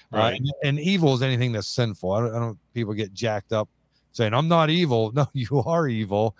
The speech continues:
Speaker 1: uh, anytime you think, do, or act a way opposite of Christ.
Speaker 2: Right.
Speaker 1: And, uh, and so, uh, here you have these giants, which, let's be honest, dude, uh, uh, a twenty-four foot man walks up on us,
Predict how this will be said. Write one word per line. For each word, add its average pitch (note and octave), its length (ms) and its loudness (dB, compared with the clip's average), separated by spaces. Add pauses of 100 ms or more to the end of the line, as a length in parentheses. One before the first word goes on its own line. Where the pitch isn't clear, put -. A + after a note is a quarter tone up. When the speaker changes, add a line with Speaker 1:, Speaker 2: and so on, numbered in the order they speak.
(340)
Speaker 1:
uh, A2+ 280 0
anytime C3+ 500 0
you A#2+ 100 -2
think, B2 440 -6
do, A#2+ 200 2
or A#2 180 0
act G#2+ 400 -2 (260)
a A#2 80 -2
way G#2 460 0 (300)
opposite A2 500 -2
of F#2 120 -10
Christ. - 500 -6 (560)
Speaker 2:
Right. G#2+ 320 0
Speaker 1:
And, G#2+ 180 -6
uh, G#2 380 2
and A#2 200 -2
so, B2 360 2 (240)
uh, A#2 140 2
here A2+ 240 0
you E3 160 2
have C#3 240 2
these A2+ 200 -2
giants, A2+ 640 0 (260)
which, C3 360 0
let's D#3+ 240 2
be F3+ 180 2
honest, C3 420 2
dude, A#2+ 300 2 (400)
uh, C#3+ 40 -4
uh, C3 420 2
a B2+ 80 0
twenty-four F3 560 2
foot D#3+ 280 0
man D#3 280 0
walks D3 260 2
up C#3 200 2
on C3+ 220 4
us, C#3+ 260 2